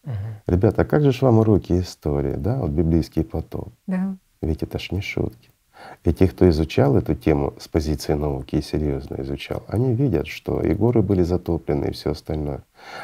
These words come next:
Speaker 2: А как же ж в одночасье появилось столько воды? Это что, взяли, все ледники потаяли или что?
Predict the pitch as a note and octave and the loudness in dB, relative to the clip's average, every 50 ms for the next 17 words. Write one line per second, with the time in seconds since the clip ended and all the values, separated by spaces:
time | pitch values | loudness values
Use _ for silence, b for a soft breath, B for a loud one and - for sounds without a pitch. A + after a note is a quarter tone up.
0 | B B - - - D#3+ D3+ D3+ E3+ D#3 - D3+ B2+ C#3 C3+ C3 - - C#3+ C3 | B B -4 -2 0 0 0 0 0 0 0 0 2 2 0 0 0 0 4 4
1 | G#2 F2 - - E2 - - E2+ E2+ F2+ F2+ E2 D#2 D#2+ - - - E2 D#2 - | 4 4 2 -2 -2 0 2 2 4 4 4 4 2 2 0 0 -2 -2 0 2
2 | D#2+ D#2 D#2 D#2 D2 D2 - - - D#2 - - D#2+ D#2 D#2 G#2+ A2+ G#2+ F2+ - | 0 2 2 2 0 0 -2 -4 -4 -6 -4 -2 -2 2 4 4 4 4 2 2
3 | - E2 E2 D2 D2+ E2 D#2 - F#2 F2+ - D#2+ - - E2+ D#2+ D2 D2 A#2+ A2 | 2 2 2 4 4 2 4 2 2 2 2 0 2 2 2 2 4 2 2 2
4 | F2+ D2+ C#2 C#2+ C#2+ - - C#2+ - | 0 0 0 -2 -4 -6 -10 -10 -10